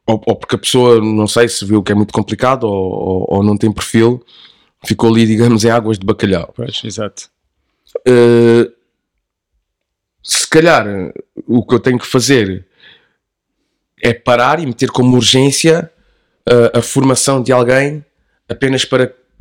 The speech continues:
Speaker 1: estes financiamentos europeus. E, e, e acredito que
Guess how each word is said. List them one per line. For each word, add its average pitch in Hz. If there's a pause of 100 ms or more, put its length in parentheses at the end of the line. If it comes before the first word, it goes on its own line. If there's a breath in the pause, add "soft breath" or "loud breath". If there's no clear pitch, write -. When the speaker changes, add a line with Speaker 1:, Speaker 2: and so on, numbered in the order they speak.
(220)
Speaker 1:
estes 127
financiamentos 123
europeus. 113 (600 soft breath)
E, 101
e, 104
e -
acredito 104
que 107